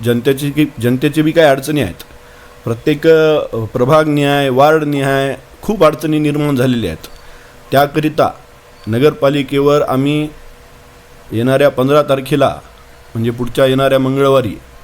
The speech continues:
आम्ही धडक मोर्चा काढणार आहोत. त्या अनुषंगाने त्या मोर्चामध्ये भा-, माजी, अ, प्रदेश कार्यकारिणी सदस्य तथा माजी जिल्हा परिषद सदस्य श्रीनिवासजी मोरे साहेब उपस्थित राहणार आहेत. तालुका अध्यक्ष असतील आमचे मधुकर दिघे,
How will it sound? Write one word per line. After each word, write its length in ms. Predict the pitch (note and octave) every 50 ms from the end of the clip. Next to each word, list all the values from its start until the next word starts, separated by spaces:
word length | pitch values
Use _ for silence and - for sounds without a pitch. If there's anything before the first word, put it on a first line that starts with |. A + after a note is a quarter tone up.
| - - - - -
आम्ही 220 | F#2+ G#2+ C3 C#3
धडक 300 | C3 B2 C3 C3+ C#3 C3+
मोर्चा 260 | C3 B2+ B2 B2 C3+ B2
काढणार 400 | B2 B2 B2+ C3 C3+ C3+ C3+ C3+
आहोत. 180 | C#3 C#3 D#3 - - - - - - - - - - - - - - - - -
त्या 120 | B2 B2
अनुषंगाने 680 | C3 C3+ C#3+ C3+ A2+ C#3 C#3 C#3 C#3 C#3+ C#3 C#3 C#3+ C#3+
त्या 160 | C3 D3 C#3
मोर्चामध्ये 720 | C3+ C3+ C3 C3 C3 - D3+ C#3 C#3+ C#3 C3+ C#3 C3+ B2 - - - - - - - - - - - - - - - - - - - - - -
भा-, 140 | F#2+ G2 G#2+ - _ _ _ _ _ _ _ _ _ _ - - - - - _ _ - - - E2+
माजी, 480 | E2 G2 A2+ A2 A#2 B2 B2+ C3 B2 A2
अ, 80 | G#2 F#2+ F#2 F2+ F2+ F2+ F2 -
प्रदेश 300 | - A2 B2 C3+ C#3 C3+
कार्यकारिणी 600 | - D3 C#3 C#3+ D3 C3+ C#3+ C#3 C3+ C#3 C#3+ C#3
सदस्य 380 | A#2+ C3+ C#3 C#3 C#3+ C3+ D3+ C#3+
तथा 240 | C3+ C3+ C3 D3 C3+
माजी 280 | B2 C3 C3 C3+ C#3+
जिल्हा 260 | C#3+ B2+ B2+ C3+ C#3 C3+
परिषद 320 | C3 C#3 C3 B2+ C3+ C#3
सदस्य 500 | B2 C3 C3+ C3 C3+ C3+ C3 - C3 G2+ - - - - - - - - - -
श्रीनिवासजी 440 | B2+ B2 C3 C3+ C#3 C#3 C3 C#3
मोरे 280 | B2+ B2 C3 C#3 D3 C#3
साहेब 240 | C3 D#3+ D3+ C#3+ C#3+
उपस्थित 400 | C3+ C3 D3+ C3+ C3+ - C3+ C3
राहणार 320 | C3 C3+ C3+ C#3+ C#3 C#3
आहेत. 180 | C#3 C#3 C#3 C#3+ - - - - - - - - - - - - - - - - - - - - -
तालुका 300 | A#2+ B2+ C3 B2+ C#3+ C#3
अध्यक्ष 360 | C#3 C#3 C3+ C#3+ C3 - -
असतील 320 | C3 C3 C3 - - C3+ C3
आमचे 200 | C3 C3 B2+ C3
मधुकर 400 | B2+ C3 C3 C3+ C3 C3 C#3+ C3+
दिघे, 440 | C3+ C3 C3 C3 C3 C3+ C#3 C#3